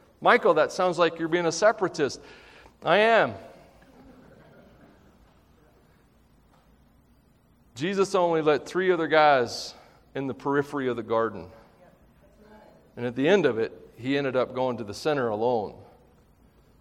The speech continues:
There are levels of friendships and levels of relationships. You have to manage this. Why?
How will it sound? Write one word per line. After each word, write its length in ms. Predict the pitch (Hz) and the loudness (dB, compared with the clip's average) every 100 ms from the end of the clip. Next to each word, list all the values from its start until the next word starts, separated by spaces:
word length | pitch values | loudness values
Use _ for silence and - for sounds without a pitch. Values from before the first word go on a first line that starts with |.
| _ _ - | _ _ -2
There 180 | 139 143 | 2 6
are 440 | 156 151 117 104 - - | 8 6 4 -2 -16 -4
levels 560 | 117 147 131 120 98 | 6 6 6 0 -4
of 100 | 104 | -10
friendships 600 | - 123 120 123 - - 107 | -6 -4 -4 -10 -12 -14 -16
and 140 | 104 | -2
levels 420 | 120 131 120 - | 2 2 0 -8
of 120 | 104 | -14
relationships. 760 | 101 101 110 - 101 - - - - - - | -12 -8 -8 -10 -18 -14 -16 -18 -20 -20 -10
You 120 | 127 143 | -6 0
have 280 | 139 151 | 2 2
to 80 | - | -2
manage 380 | 139 185 147 - | -6 -6 -8 -8
this. 240 | 123 104 | -8 -8
Why? 300 | 139 170 170 | 2 4 4